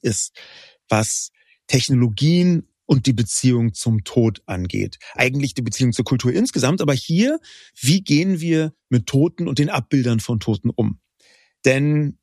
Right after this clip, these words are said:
natürlich ist K I, wenn dann die verstorbene Mutter antworten kann, wenn man Dialoge führt, wenn sie einen begleitet auf dem Smartphone, technisch heute alles möglich. Es gibt eine Reihe von Startups, die ähnliche Angebote machen.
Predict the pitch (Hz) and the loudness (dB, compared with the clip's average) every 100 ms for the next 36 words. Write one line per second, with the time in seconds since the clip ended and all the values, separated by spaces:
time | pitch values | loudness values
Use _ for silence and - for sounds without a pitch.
0 | - 107 175 262 117 - - 135 - 156 | -2 2 2 2 -2 -8 -2 0 2 2
1 | 180 196 110 - _ 123 117 110 101 95 | 4 2 0 -6 _ -2 0 0 -2 -4
2 | _ - 113 - 131 113 107 127 123 98 | _ -6 -4 2 2 4 4 4 2 -2
3 | 147 233 127 101 - 95 - 87 87 _ | -2 -2 -2 -2 -4 -8 -8 -12 -14 _
4 | _ _ - 101 101 104 107 107 185 170 | _ _ -2 2 2 2 2 2 0 -2
5 | - 117 107 110 113 117 117 117 110 113 | -6 -8 -6 -2 0 2 2 2 2 0
6 | 170 - - - 110 - - 156 240 - | 0 -4 -8 -6 -6 -4 -2 -2 -2 -4
7 | 95 87 147 156 139 127 120 - _ 135 | -4 -2 -2 -2 -4 -2 -2 -6 _ 0
8 | 165 - 143 202 147 127 - - 117 107 | 0 0 -2 0 -2 -4 -6 -4 -2 0
9 | 185 147 127 135 175 127 - 139 113 135 | 0 -2 -4 -2 -2 -4 -6 -6 -2 0
10 | 120 120 - 131 175 127 120 110 117 190 | 0 -2 -2 -4 -2 0 -2 0 0 0
11 | 120 | -4